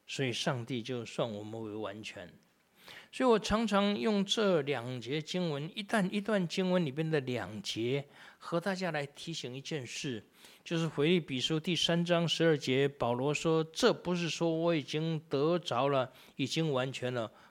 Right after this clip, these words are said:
我乃是竭力追求，或者可以得着基督耶稣，所以得着我的。”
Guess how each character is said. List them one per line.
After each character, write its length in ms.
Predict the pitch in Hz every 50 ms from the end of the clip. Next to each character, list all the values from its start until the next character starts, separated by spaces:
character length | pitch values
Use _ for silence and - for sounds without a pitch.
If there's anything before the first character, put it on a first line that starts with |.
| _
我 140 | - 147 156
乃 240 | 151 143 131 120 113
是 240 | 110 - - 135 113
竭 680 | - - - - 110 104 107 117 127 143 156 160 170
力 240 | 170 180 165 147 123
追 300 | - - 143 139 139 135
求， 480 | 135 - - 110 101 107 117 120 127 - - - - -
或 220 | - - 202 175 143
者 240 | 135 - 131 117 107
可 180 | - - 135
以 160 | 139 139 131
得 280 | 123 123 - 120 131 143
着 360 | 135 - 123 120 123 123 127 120
基 220 | - - - 156 151
督 180 | - 160 156
耶 240 | 151 156 160 165 165
稣， 340 | 160 - - - 165 165 165 165 - - -
所 320 | - - - - 147 165 170
以 140 | 147 131 113
得 200 | - - 135 131
着 240 | 127 - 127 120
我 220 | 127 120 107 101 101
的。” 180 | - 101 98